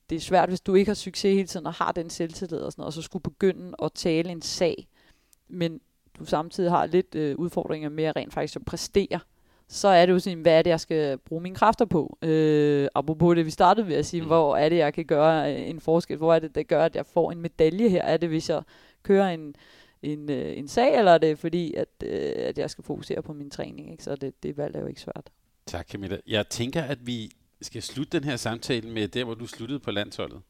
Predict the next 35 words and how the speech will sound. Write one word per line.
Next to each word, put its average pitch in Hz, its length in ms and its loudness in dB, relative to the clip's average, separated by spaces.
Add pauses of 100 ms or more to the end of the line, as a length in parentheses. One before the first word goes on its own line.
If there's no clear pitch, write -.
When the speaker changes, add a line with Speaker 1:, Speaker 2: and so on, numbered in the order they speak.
(320)
Speaker 2:
Nu 113 60 -10
skulle - 160 -12
vi 139 40 -4
ikke 131 100 -8
tale 127 220 2
om 135 100 -4
særlig 120 280 0
mange 110 180 -6
kampe, 101 400 -8 (720)
men 95 120 -10
der 110 60 -2
er 104 40 -2
en 139 140 -4
ting, 127 180 -4
jeg 113 80 -2
bliver 98 100 -12
nødt 95 100 -14
til - 120 -12
at - 40 -10
spørge 87 240 -8
dig 87 80 -6
om. 82 100 -12 (240)
Din, 107 220 -10 (100)
din 123 160 -10
sidste - 580 -4
landskamp 113 460 -4 (120)
var 107 140 -2
simpelthen 123 380 -8 (100)
O 143 180 -4
L-finalen 98 480 -8
i 90 40 -10
Sydney - 360 -14 (640)
i 101 80 -14
to 110 200 -12
tusind. 98 360 -20